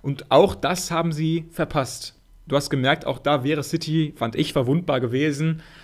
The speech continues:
Aber da sind sie einfach nicht zielstrebig genug, auch nicht kaltblütig genug.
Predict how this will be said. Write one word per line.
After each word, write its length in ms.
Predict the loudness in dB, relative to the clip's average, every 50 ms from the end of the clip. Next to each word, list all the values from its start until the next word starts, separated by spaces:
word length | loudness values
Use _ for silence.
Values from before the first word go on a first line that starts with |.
| -20 -20 -6 -2
Aber 260 | 2 4 4 4 6
da 500 | 6 4 4 4 4 2 0 -2 -4 -10 -8
sind 220 | -6 -4 -4 0
sie 120 | 2 2
einfach 220 | 2 2 0 -2 -4
nicht 200 | -4 -4 -4 -4
zielstrebig 640 | -4 -4 -4 -4 -2 0 0 0 0 -2 -6 -6
genug, 400 | -6 -4 -2 -2 -2 -2 -4 -8 -16 -20 -20 -14 -8
auch 140 | -4 -2
nicht 160 | -2 -2 -2 0
kaltblütig 600 | 2 2 2 2 2 0 -2 -2 -2 -4 -4 -2
genug. 400 | -2 0 2 2 2 0 -2